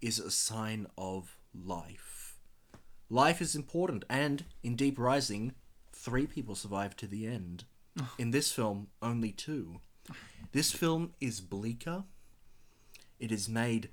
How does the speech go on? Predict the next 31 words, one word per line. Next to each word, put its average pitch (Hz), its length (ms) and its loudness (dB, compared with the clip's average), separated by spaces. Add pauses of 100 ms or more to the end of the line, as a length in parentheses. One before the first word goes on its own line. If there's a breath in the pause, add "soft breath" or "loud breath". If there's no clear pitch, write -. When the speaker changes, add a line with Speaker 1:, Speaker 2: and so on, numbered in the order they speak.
Speaker 1:
later 98 500 -2
than 117 220 -2
that 120 220 -2
one, 160 360 -4 (280)
so - 120 -8
the 107 140 0
effects 123 420 -4
are 131 60 -2
much 120 260 -2
different. 160 500 -4 (440 loud breath)
This 208 180 6
film 226 320 8
is 151 120 2
based 143 340 2
off 135 120 -2
of 123 180 -4
a 107 60 -4
video 120 480 -2
game. - 520 -12 (280)
Speaker 2:
Wow. 139 220 -4 (320 loud breath)
Speaker 1:
And 139 180 2
I 147 200 8
think 135 480 2
that 120 180 4
if 113 160 -4
you 127 220 2
are 208 80 4
going 175 260 2
to 160 80 -6
delve 131 440 2
into 107 680 0